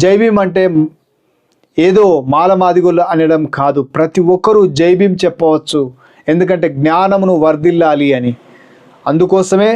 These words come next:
ప్రతి ఒక్క యువత, ప్రతి ఒక్క యువతి అంబేద్కర్ లాగా ఆదర్శంగా తీసుకొని గొప్పవాళ్ళు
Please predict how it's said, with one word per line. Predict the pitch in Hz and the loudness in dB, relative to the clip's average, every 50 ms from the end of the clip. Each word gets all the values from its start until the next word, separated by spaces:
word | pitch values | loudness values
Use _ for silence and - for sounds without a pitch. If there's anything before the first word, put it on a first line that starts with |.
| 233 - _ _ _ _ _ _ _ _ _ _ _ _ _ _ _ _ _ - | -4 -8 _ _ _ _ _ _ _ _ _ _ _ _ _ _ _ _ _ -2
ప్రతి | 202 220 214 202 233 240 233 214 | 0 0 0 0 2 2 2 2
ఒక్క | - 202 190 175 180 | 2 0 0 2 4
యువత, | 180 185 190 185 185 175 156 139 - | 4 4 2 2 0 -2 -2 -2 -2
ప్రతి | 160 160 156 - 180 175 170 | -4 -6 -2 0 2 2 2
ఒక్క | 165 - 170 160 143 135 135 135 139 | 0 0 -2 0 0 0 0 0 2
యువతి | 156 190 226 254 247 - 240 196 151 123 - - _ _ _ _ _ _ _ _ _ _ _ _ _ _ _ _ _ _ _ _ _ _ _ _ _ _ _ _ - 160 | 2 2 4 2 2 2 0 0 0 -2 -6 -18 _ _ _ _ _ _ _ _ _ _ _ _ _ _ _ _ _ _ _ _ _ _ _ _ _ _ _ _ -4 0
అంబేద్కర్ | 170 185 185 196 196 190 - 196 190 175 175 175 | 0 2 2 2 0 0 0 -2 0 2 2 2
లాగా | 170 165 160 165 156 143 147 - _ - 143 147 | 2 2 2 2 0 0 -2 -6 _ -4 -2 0
ఆదర్శంగా | 175 185 170 233 233 214 214 240 220 214 208 190 | 0 0 2 0 0 2 0 0 0 2 2 2
తీసుకొని | 185 180 - - - 175 165 165 156 143 139 - _ _ _ _ _ _ _ _ _ _ _ - | 2 0 0 -2 -4 -2 0 0 -2 -2 -6 -14 _ _ _ _ _ _ _ _ _ _ _ -2
గొప్పవాళ్ళు | 139 139 170 165 165 180 175 170 170 170 170 | 0 0 0 0 0 -2 0 0 2 2 0